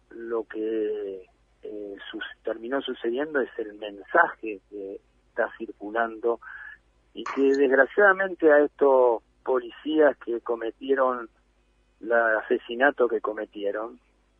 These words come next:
ahora cuando tenga que cumplir la condena a cadena perpetua,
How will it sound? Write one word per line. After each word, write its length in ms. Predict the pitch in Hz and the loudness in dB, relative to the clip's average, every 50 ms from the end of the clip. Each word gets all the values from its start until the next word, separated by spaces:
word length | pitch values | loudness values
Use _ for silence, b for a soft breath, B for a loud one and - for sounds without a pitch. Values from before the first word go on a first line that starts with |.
| _ _ _ _ | _ _ _ _
ahora 640 | - 123 147 156 170 185 190 185 175 165 160 160 | 2 4 6 6 8 8 8 8 8 8 6 6
cuando 340 | - - 135 131 120 117 120 | 6 4 2 2 2 0 -2
tenga 320 | - - 151 165 170 165 - | 0 2 2 4 4 4 4
que 140 | - 123 | 2 -2
cumplir 540 | - - 120 117 117 120 _ - 147 151 147 | -4 0 0 0 0 -2 _ -2 0 0 2
la 180 | 143 135 127 117 | 4 4 4 4
condena 580 | - 117 117 113 120 135 147 147 143 131 117 - _ - 117 113 | 2 0 -4 -2 0 2 2 4 4 2 2 0 _ -10 -8 -8
a 60 | 110 | -6
cadena 340 | - 113 127 131 135 135 123 | -4 -2 0 0 2 2 0
perpetua, 760 | - 120 117 117 - 113 113 104 - - 113 120 135 139 | 2 0 0 0 0 -2 -4 -2 -2 -2 0 0 0 0